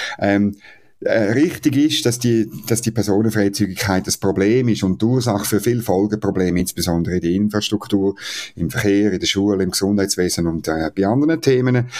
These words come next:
Das stimmt alles, aber man sollte eben <laughs> ein bisschen Hirnschmalz verwenden für eine bessere Personenfreizügigkeit. Und,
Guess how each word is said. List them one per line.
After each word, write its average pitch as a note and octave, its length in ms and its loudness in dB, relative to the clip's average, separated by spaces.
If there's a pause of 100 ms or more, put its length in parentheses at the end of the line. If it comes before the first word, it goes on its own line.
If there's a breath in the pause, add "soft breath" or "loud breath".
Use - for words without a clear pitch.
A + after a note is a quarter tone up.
(160 loud breath)
Das A#2+ 140 0
stimmt E3+ 360 -2
alles, A#2 460 0
aber G#2+ 240 0 (260 loud breath)
man A#2+ 160 2
sollte C3 340 -2
eben G#2+ 140 -2
<laughs> - 140 -2
ein - 120 -4 (280 loud breath)
bisschen B2 220 0
Hirnschmalz A#2+ 640 2
verwenden A2 480 2
für G#2+ 260 0
eine G#2+ 80 0
bessere A2 600 0
Personenfreizügigkeit. G#2 1300 0
Und, E2 160 -6